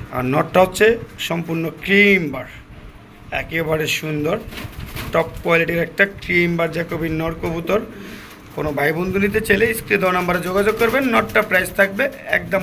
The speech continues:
পনেরোশো টাকা। হ্যাঁ দর্শক, ঠিকই শুনতে পাচ্ছেন, পনেরোশো টাকা হইলে আপনারা এই জ্যাকোবিন নর কবুতরটা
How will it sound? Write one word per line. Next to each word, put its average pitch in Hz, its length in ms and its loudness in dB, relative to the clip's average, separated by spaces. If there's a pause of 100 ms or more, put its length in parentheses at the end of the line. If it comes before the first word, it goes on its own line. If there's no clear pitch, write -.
পনেরোশো 165 340 -6
টাকা। 135 220 -10
হ্যাঁ 147 120 -6
দর্শক, 147 260 -8 (100)
ঠিকই 180 160 -2
শুনতে 190 240 -2
পাচ্ছেন, 202 320 2 (580)
পনেরোশো 214 400 0
টাকা 202 240 2
হইলে 202 260 2 (400)
আপনারা 175 320 0
এই 190 80 2
জ্যাকোবিন 175 520 0
নর 170 240 2
কবুতরটা 196 520 2